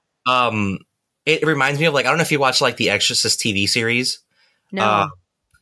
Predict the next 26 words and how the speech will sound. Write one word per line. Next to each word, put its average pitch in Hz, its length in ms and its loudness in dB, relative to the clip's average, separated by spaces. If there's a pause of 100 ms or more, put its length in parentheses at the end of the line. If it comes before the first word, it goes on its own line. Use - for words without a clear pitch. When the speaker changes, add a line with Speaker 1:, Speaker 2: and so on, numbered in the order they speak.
(100)
Speaker 1:
you 170 140 0
sh-, - 200 -2
you 143 60 -8
shouldn't. 107 280 0
It's 101 120 -2
terrible. 104 440 0
But 139 340 0
th-, - 460 -12
the 139 120 0
Speaker 2:
<laughs> 131 160 0
Speaker 1:
one 175 120 0
thing, 131 240 0
and 117 80 0
I 123 40 2
mean, 123 200 0
spoiler 147 360 0
alert, 135 280 0
I 120 40 0
guess, 120 180 -2
for 120 140 -2
anyone 117 260 0
who 110 100 -4
wants 107 280 -2
to 120 80 0
watch 113 240 0
Ex-, - 160 -6